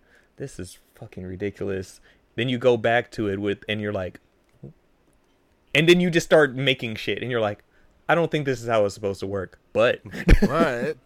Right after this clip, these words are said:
Speaker 2: yeah, exactly. I am going to fucking make it work. And it, it's kinda like that. Uh, we had that in the, the last game, but it feels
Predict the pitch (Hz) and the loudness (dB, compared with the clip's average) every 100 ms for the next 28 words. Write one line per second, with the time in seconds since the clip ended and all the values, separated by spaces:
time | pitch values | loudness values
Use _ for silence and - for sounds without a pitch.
0 | _ _ _ - 147 139 110 98 127 113 | _ _ _ -10 -6 -4 -4 -8 -10 -8
1 | 135 123 98 78 101 135 123 98 92 95 | -8 -8 -10 -10 -4 -4 -4 -8 -12 -12
2 | 90 87 87 92 90 85 80 80 - 53 | -14 -16 -16 -14 -14 -14 -14 -14 -18 -20
3 | 53 - _ _ _ _ _ _ _ _ | -20 -20 _ _ _ _ _ _ _ _
4 | _ _ _ _ - 80 76 76 78 120 | _ _ _ _ -20 -18 -16 -16 -12 -12
5 | 113 113 - - 135 160 151 113 95 80 | -10 -14 -16 -14 -12 -10 -10 -10 -12 -18
6 | 85 87 92 - _ _ _ _ _ _ | -14 -12 -14 -16 _ _ _ _ _ _
7 | _ - 90 85 78 67 53 50 104 127 | _ -20 -18 -16 -18 -18 -20 -20 -16 -12
8 | 127 117 113 95 90 80 - 87 98 110 | -12 -12 -12 -14 -14 -16 -18 -16 -14 -14
9 | - - - _ 76 - - - - 107 | -16 -20 -20 _ -20 -20 -20 -20 -20 -14
10 | 117 101 85 - - - | -14 -14 -18 -20 -20 -20